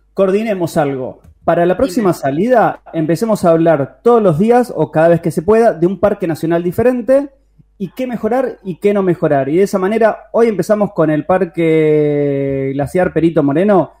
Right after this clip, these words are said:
Speaker 2: No,
Speaker 1: Nos vamos
Speaker 2: Parque Nacional Los Glaciares.
Speaker 1: Los Glaciares, nos
Speaker 2: Hablemos
Speaker 1: vamos para
Speaker 2: bien
Speaker 1: el
Speaker 2: que me van a
Speaker 1: norte.
Speaker 2: sacar el título. <laughs>
Speaker 1: Nos vamos para el norte y la próxima semana o en quince días volvemos a hablar de un nuevo parque accesible y no accesible, ¿te parece?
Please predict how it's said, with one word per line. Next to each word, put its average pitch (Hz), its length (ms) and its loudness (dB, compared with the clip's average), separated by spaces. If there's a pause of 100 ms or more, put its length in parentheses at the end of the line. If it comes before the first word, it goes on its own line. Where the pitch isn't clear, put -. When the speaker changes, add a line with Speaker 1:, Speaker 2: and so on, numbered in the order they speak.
(260)
Speaker 2:
No, 180 180 -10
Speaker 1:
Nos 160 140 2
vamos 214 240 2
Speaker 2:
Parque 185 160 2
Nacional 190 320 -2
Los 196 100 0
Glaciares. 170 600 -4 (300)
Speaker 1:
Los 165 120 -6
Glaciares, 190 640 0
nos 160 120 -2
Speaker 2:
Hablemos 214 200 2
Speaker 1:
vamos 233 120 2
para - 100 2
Speaker 2:
bien 160 40 2
Speaker 1:
el 190 60 4
Speaker 2:
que - 0 -
me 220 80 4
van - 20 -2
a 254 120 0
Speaker 1:
norte. - 120 2
Speaker 2:
sacar 262 140 0
el 240 60 -14
título. 208 320 -10
<laughs> - 800 -14
Speaker 1:
Nos 160 140 2
vamos 233 240 4
para 170 160 2
el 185 80 -2
norte 226 560 -6
y 170 160 -10
la 160 200 -8
próxima 202 360 -6
semana 175 360 -4
o 151 80 0
en 143 80 -4
quince 196 340 0
días 208 420 4 (220)
volvemos 165 960 -2
a 156 60 -6
hablar 180 360 -4
de 156 200 -2
un 165 120 -6
nuevo 190 280 -4
parque 226 600 -2 (260)
accesible 254 600 -2
y 214 60 0
no 190 80 -2
accesible, 156 420 -4
¿te 131 80 -6
parece? 175 420 -2